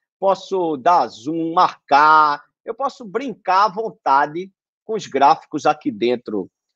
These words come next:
é, do mapa, brincar mesmo com esses botões e fazer marcações e projeções, et cetera. A gente também colocou no ar uns gráficos interativos, por exemplo, aqui, ó, dá pra comparar, eu escolher os países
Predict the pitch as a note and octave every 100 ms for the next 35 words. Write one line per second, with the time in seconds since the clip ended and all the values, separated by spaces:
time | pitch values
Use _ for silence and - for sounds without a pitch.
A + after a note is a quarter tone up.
0 | _ _ _ - A#2 A2 G2+ A2+ D#3+ A2
1 | A2 D3 - C3+ F3+ F3 - D#3 C#3 D#3
2 | D3 D3+ D3 B2 C3 A#2 - A#2 B2+ C#3
3 | B2+ A#2+ C3 C3 A#2+ C3 B2 B2+ G#2+ -
4 | - A#2+ B2+ B2 A2 - B2+ B2 - -
5 | A2 B2 A#2 A2 - - G2 - F3+ A#3+
6 | _ _ _ _ - A#3+ D4 D4 C#4 D4
7 | C4+ B3+ B3 B3 B3 F#3+ F#3+ F3 D3 -
8 | A3 B3 D3+ A3 A3+ G3+ G#3 A#3+ C4 F#3+
9 | G3+ G3+ A#3 F#3+ G3 G3 - B3 B3+ A3
10 | G#3 - A3 A#3+ C#4+ E3+ G3 - A3 D3
11 | D#3+ F#3 - F3+ A#2+ C3+ D#3 D#3 F3 -
12 | -